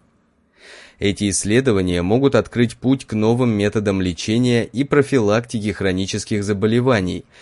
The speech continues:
связанных со старением, и значительно улучшить качество жизни людей в пожилом возрасте. Генетическая модификация генов — это передовая область науки, которая обещает революционные изменения в медицине,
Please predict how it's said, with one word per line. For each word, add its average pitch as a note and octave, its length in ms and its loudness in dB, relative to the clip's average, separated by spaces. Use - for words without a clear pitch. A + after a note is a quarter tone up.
связанных F#2+ 640 0
со F#2 140 -4
старением, A#2 720 0
и B2 100 0
значительно C3 760 -2
улучшить A2+ 600 -2
качество F#2 560 -2
жизни F2+ 340 -4
людей F2+ 540 -4
в - 100 -20
пожилом F#2 580 -2
возрасте. F2+ 640 -6
Генетическая G2+ 840 0
модификация G#2 800 0
генов — G#2+ 500 0
это B2 220 -2
передовая A2 840 2
область G2+ 480 0
науки, A#2 680 0
которая F#2+ 480 2
обещает F#2+ 640 0
революционные A#2 1000 0
изменения A#2 600 2
в F#2 80 -4
медицине, F#2+ 760 -2